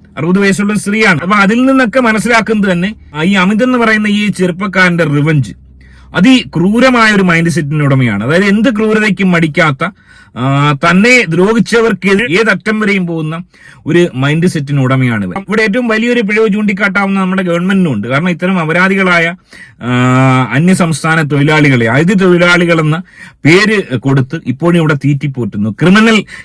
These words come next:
കേസുകളിൽ ഉൾപ്പെട്ടവന്മാർ വീണ്ടും ജാമ്യത്തിലിറങ്ങി സുഖസുന്ദരമായി നമ്മുടെ നാട്ടുകളിൽ പല ജോലികളിൽ ചെയ്ത് ജീവിക്കുക. നാളെ ഏതൊക്കെ ക്രൈമാണ് ഇവനൊക്കെ ചെയ്യാൻ പോകുന്നതെന്ന് നമുക്കറിയില്ല. ഇതുപോലെ ധാരാളം, ആ, വിജയകുമാറും മീരയും ഉണ്ടായേക്കാം. ഇത്രയും അധികം സാമ്പത്തിക ശേഷി, ഇത്രയും സേഫ്റ്റി ഉള്ള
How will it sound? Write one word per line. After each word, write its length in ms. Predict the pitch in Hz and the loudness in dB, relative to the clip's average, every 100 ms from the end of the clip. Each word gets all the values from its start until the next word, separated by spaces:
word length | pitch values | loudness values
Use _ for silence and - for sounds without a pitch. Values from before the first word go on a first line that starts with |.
| - | 0
കേസുകളിൽ 560 | 156 175 180 175 175 170 | 2 2 2 2 2 2
ഉൾപ്പെട്ടവന്മാർ 920 | 135 131 156 139 143 139 135 185 185 180 | 0 2 0 2 4 4 2 2 2 2
വീണ്ടും 320 | 175 185 175 | 2 4 4
ജാമ്യത്തിലിറങ്ങി 760 | 156 170 160 170 160 156 170 - - | 2 0 -2 -2 0 -2 -4 -10 -8
സുഖസുന്ദരമായി 760 | - 175 196 190 170 165 156 156 | 0 2 4 4 4 4 4 4
നമ്മുടെ 280 | 147 147 | 2 4
നാട്ടുകളിൽ 560 | 143 139 139 143 139 135 - - 143 | 4 2 2 2 2 0 -4 -8 0
പല 180 | 160 170 | 2 4
ജോലികളിൽ 540 | 143 143 139 143 135 | 4 4 4 4 4
ചെയ്ത് 180 | 131 127 | 2 2
ജീവിക്കുക. 580 | 120 117 110 107 - - 143 | 2 2 0 -4 -10 -12 -2
നാളെ 240 | 175 220 | 0 2
ഏതൊക്കെ 360 | 214 202 220 214 | 2 0 0 -2
ക്രൈമാണ് 480 | 190 185 196 202 196 | 0 2 4 2 2
ഇവനൊക്കെ 260 | 190 190 | 0 -2
ചെയ്യാൻ 380 | 185 175 190 190 | -4 -2 -2 0
പോകുന്നതെന്ന് 440 | 180 185 180 185 | 0 0 2 0
നമുക്കറിയില്ല. 800 | 180 - - 202 226 247 202 113 - 143 | -2 -8 -8 -2 2 2 2 0 -6 -8
ഇതുപോലെ 420 | 151 180 214 208 185 - 151 | -4 -2 -2 -2 -6 -18 -4
ധാരാളം, 520 | 139 185 208 208 208 151 | 0 4 4 2 0 -2
ആ, 140 | 160 160 | -2 -2
വിജയകുമാറും 600 | 165 190 202 202 202 190 | 0 0 2 2 2 2
മീരയും 280 | 190 202 196 | 2 2 2
ഉണ്ടായേക്കാം. 420 | 185 185 - - - _ | 2 0 -2 -8 -14 _
ഇത്രയും 380 | 143 214 226 214 | -4 0 0 2
അധികം 260 | 208 220 208 | 0 0 2
സാമ്പത്തിക 440 | 196 196 190 214 | 2 2 0 -2
ശേഷി, 300 | 208 208 202 | -2 -4 -4
ഇത്രയും 460 | 214 - 220 240 220 | -6 -2 0 2 0
സേഫ്റ്റി 500 | - 185 196 175 214 | 2 2 2 2 2
ഉള്ള 280 | 147 98 | 2 0